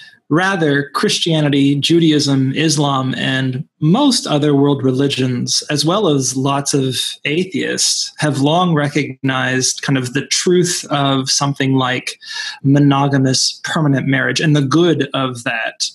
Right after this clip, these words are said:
And that's why across human societies, across human cultures, and across religions,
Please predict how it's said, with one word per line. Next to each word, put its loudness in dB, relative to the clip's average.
And 0
that's -4
why 0
across -2
human 2
societies, -2
across -2
human 2
cultures, 0
and -2
across -2
religions, 0